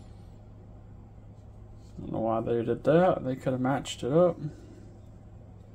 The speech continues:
Let's go over my dislikes of this knife. Q S P always does a bad sharpening choil. It's just, like, in their D N A. They can't get over it. They just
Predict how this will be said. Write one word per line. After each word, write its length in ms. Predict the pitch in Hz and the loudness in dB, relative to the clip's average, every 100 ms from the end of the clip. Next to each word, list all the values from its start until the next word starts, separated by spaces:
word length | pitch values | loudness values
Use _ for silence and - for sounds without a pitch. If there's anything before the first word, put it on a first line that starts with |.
| - - - - - - - - - - - - - - - - | -20 -20 -20 -20 -20 -20 -20 -20 -20 -20 -20 -20 -20 -20 -20 -20
Let's 180 | - - | -14 -2
go 120 | - | 2
over 160 | 151 147 | 4 4
my 220 | 120 110 | 2 0
dislikes 640 | 120 139 - 143 131 - | 0 -2 2 4 4 0
of 80 | 160 | -2
this 220 | 160 160 | -2 2
knife. 480 | 165 175 170 - - - - - - - - - - - - - - - - - - - - - - - - - - - | 4 4 2 -2 -14 -20 -20 -20 -20 -20 -20 -20 -20 -20 -20 -20 -20 -20 -20 -20 -20 -20 -20 -20 -20 -20 -20 -20 -20 -4
Q 160 | - 175 | 4 4
S 140 | 175 | 4
P 180 | 165 131 | 0 2
always 640 | - 131 135 131 135 131 | 6 10 10 10 6 0
does 360 | - 127 131 127 | 2 6 6 6
a 100 | 107 | -2
bad 420 | - 123 131 131 | 2 2 4 0
sharpening 540 | - 123 127 131 123 | 0 0 0 -2 -4
choil. 440 | 127 131 127 127 - | 0 6 8 8 4
It's 160 | - - | -2 -12
just, 220 | - - | -8 -6
like, 220 | 117 - | -6 -6
in 120 | 120 | -6
their 140 | 117 117 | -4 -2
D 220 | 110 113 | -2 -2
N 160 | 113 | -2
A. 320 | 113 113 117 113 | -2 -2 -2 -4
They 180 | 113 | -6
can't 440 | 120 127 117 - - | -6 -6 -6 -8 -8
get 140 | 120 | -4
over 480 | 117 117 127 120 117 | -2 -2 -4 -4 -2
it. 260 | 120 - - | -2 -4 -8
They 160 | 120 | -6
just 260 | 120 120 | -6 -8